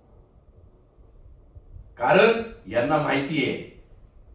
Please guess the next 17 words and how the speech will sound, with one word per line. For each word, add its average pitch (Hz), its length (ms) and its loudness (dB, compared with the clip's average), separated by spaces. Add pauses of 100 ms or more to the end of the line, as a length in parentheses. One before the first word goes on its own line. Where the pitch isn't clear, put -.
(220)
की 123 180 -8
लोकशाहीमध्ये 165 1080 4 (280)
जे 156 140 -2
मूलभूत 165 480 0
अधिकार 190 460 6
बाबासाहेबांनी 202 600 6
दिलेले 190 360 0
आहेत, 160 300 6 (520)
ते 170 160 0
मूलभूत 180 400 0
अधिकार 202 480 6
जर 214 160 4
का 214 140 -2
लोकांनी 196 380 0
वापरायला 180 380 2
सुरुवात 185 320 4
केली 220 640 0